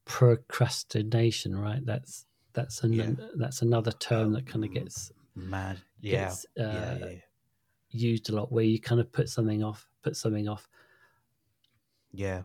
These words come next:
Speaker 1: And
Speaker 2: Uh,
Speaker 1: for
Speaker 2: totally.
Speaker 1: for me, it's, um, it's a, it's a trouble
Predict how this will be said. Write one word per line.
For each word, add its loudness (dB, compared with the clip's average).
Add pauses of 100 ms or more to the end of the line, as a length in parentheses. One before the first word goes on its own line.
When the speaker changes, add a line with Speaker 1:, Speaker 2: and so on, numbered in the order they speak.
Speaker 1:
And 4
Speaker 2:
Uh, -14 (340)
Speaker 1:
for 4
Speaker 2:
totally. -16 (560)
Speaker 1:
for 4
me, 8
it's, 2
um, 4
it's -2
a, 8 (1000)
it's 0
a -2
trouble 4